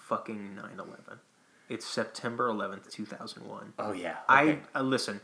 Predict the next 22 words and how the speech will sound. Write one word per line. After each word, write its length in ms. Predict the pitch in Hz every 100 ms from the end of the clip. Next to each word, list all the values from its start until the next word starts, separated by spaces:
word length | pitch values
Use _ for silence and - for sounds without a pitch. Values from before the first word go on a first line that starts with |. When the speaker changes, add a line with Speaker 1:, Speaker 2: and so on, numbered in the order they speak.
| -
Speaker 1:
I've 100 | 120
had 140 | 120 107
a 40 |
long 340 | 95 104 110 110
day. 280 | 110 107 110 -
Work 320 | 117 120 -
was 160 | 113 -
tough. 400 | 117 123 - - _ _ _ _ 123
At 120 | -
the 80 | 120
temp 240 | 127 127
job, 360 | 151 147 147 120
they 220 | 113 107
cut 320 | - 139 131
down 180 | 139 127
our 80 | 117
cereal 420 | - 127 135 127
to 100 | 123
one 220 | 113 117
bowl 220 | 123 127
a 40 | 143
day. 240 | 120 110